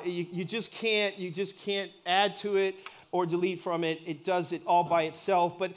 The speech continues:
this is basically a powerful moment in human history. Two thousand years ago, in this little dusty town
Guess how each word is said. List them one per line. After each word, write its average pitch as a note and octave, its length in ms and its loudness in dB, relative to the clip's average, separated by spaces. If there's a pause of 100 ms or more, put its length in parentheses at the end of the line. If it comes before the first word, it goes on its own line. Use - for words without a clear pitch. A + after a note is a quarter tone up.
(400)
this D#4+ 240 2
is B3+ 140 -2
basically A3 880 0
a F#3 120 0
powerful A#3 800 4
moment F3 420 0
in F#3 120 -4
human F#3 260 -4
history. G3 400 -2
Two G#3+ 160 -6
thousand G#3 380 0
years G3+ 260 0
ago, G3 400 2 (240)
in F#3 140 -2
this F3 180 -4
little G#3+ 380 4
dusty A3 400 2
town G#3 560 0